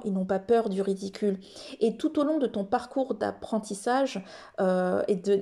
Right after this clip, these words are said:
n'importe quel type d'apprentissage, c'est qu'il y a toujours ce lot d'imperfections, de maladresses, de tirs d'essai et de, de réussites. Et donc, lorsque je parlais, par exemple, de te créer des moments en anglais,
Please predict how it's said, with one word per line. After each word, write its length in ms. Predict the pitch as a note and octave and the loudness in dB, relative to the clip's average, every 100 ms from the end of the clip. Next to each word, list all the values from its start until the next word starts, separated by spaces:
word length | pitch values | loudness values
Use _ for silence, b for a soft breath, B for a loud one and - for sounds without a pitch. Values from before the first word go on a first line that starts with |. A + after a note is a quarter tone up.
| G3 | 2
n'importe 400 | G#3+ B3 B3 - | -2 0 -4 0
quel 160 | A#3+ A3 | -2 0
type 180 | C4+ | -2
d'apprentissage, 880 | A3 G3 G#3 F#3+ G3+ - C4 D4 C#4+ F#3 B B - | -2 -4 -6 -8 -10 -2 0 2 -2 -8 B B -18
c'est 340 | - A3 G#3+ | 4 4 6
qu'il 260 | A3 G#3+ - | 6 4 6
y 120 | G#3+ | 4
a 60 | A3 - - | 4 -2 -20
toujours 320 | - A#3+ C4+ C#4 | -6 -2 0 -2
ce 160 | - | 2
lot 380 | A3+ G#3+ B3 B3+ | 4 4 4 2
d'imperfections, 1040 | G3 G#3 G#3 A3 - A3 - A#3 A3+ A#3 | 0 -2 -2 -4 -2 -4 -2 -2 0 0
de 200 | A3 F#3+ | 0 2
maladresses, 880 | G3 G3 G#3+ G#3 G3 G3+ G#3 G3+ - B B B | 2 2 2 2 2 2 0 0 -8 B B B
de 160 | F3+ G#3+ | 2 2
tirs 360 | G#3+ B3+ B3 | 2 4 4
d'essai 600 | A3 G#3+ G3+ A#3+ B3 B3 - | 4 2 2 2 4 4 4
et 160 | G#3+ | 2
de, 260 | F#3+ G3 F#3+ | 6 4 6
de 140 | F#3+ | 4
réussites. 680 | G3 A3 A3 G3+ - B3 - B B B B - | 4 6 4 2 -4 -6 -6 B B B B 0
Et 100 | A3 | 4
donc, 320 | A3+ A3 - B B - - - _ _ _ - | 4 2 -6 B B -20 -20 -20 _ _ _ 2
lorsque 360 | A3+ A3 - | 2 4 2
je 120 | G#3+ | 4
parlais, 380 | A3 A#3 A3+ C4 | 4 4 2 2
par 180 | B3+ G3 | 2 0
exemple, 440 | G3 G3+ A#3+ A#3+ | 0 0 -2 -2
de 80 | F#3+ | -2
te 120 | G3 | -2
créer 320 | G3 - A#3 A3+ | -4 0 2 4
des 160 | G3+ | 2
moments 320 | G3 G#3+ G#3+ | 4 2 2
en 100 | G3+ | 2
anglais, 400 | F#3+ F#3+ B3 D4+ | 0 2 4 2